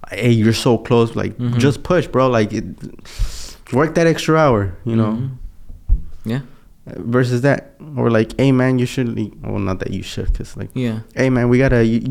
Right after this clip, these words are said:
Speaker 1: you said you were gonna do this. I, I'm gonna hold you accountable. Let's make it happen. What do I have to do? Do, you know, do you want me to call you every so often to hold you accountable?"
Speaker 2: Mm-hmm.
Speaker 1: <clears throat> So I think it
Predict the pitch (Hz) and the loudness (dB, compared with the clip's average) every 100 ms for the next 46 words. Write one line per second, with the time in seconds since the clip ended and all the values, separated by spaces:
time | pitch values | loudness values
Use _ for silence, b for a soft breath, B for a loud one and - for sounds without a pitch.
0 | 123 147 143 139 - 139 139 135 135 131 | 2 4 6 4 2 4 6 6 4 2
1 | 120 127 127 143 139 120 107 110 123 127 | 4 4 6 4 4 0 0 2 2 2
2 | 117 127 127 123 113 - 139 139 135 139 | 4 4 4 4 4 2 0 0 0 0
3 | 143 - 62 117 120 131 120 120 127 131 | 0 -4 -4 -2 0 2 2 2 0 -2
4 | - 135 135 135 117 123 127 127 131 - | 0 0 0 2 4 4 4 4 0 -2
5 | 123 131 135 131 123 117 113 107 104 113 | 2 4 4 4 2 2 0 -2 -2 0
6 | 110 120 120 117 110 110 - 127 127 123 | 2 2 4 4 4 0 0 0 4 4
7 | 127 123 120 127 120 127 - 135 - 120 | 4 4 2 2 4 2 2 -2 2 2
8 | 110 123 120 123 120 131 131 135 151 147 | 4 2 4 4 4 4 4 2 0 -4
9 | - 113 117 110 107 - - - - - | -6 -4 -4 -4 -6 -10 -2 -4 -2 2
10 | 165 127 - 123 135 139 | 2 2 2 2 4 4